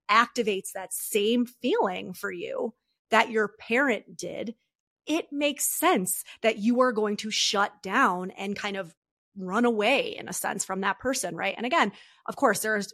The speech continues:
there are, you know, there's work and action to be had on both sides of this equation.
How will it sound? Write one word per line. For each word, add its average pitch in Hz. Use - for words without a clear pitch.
there 214
are, 202
you 233
know, 208
there's 196
work 262
and 214
action 196
to 196
be 190
had 190
on 185
both 190
sides 190
of 185
this 180
equation. 196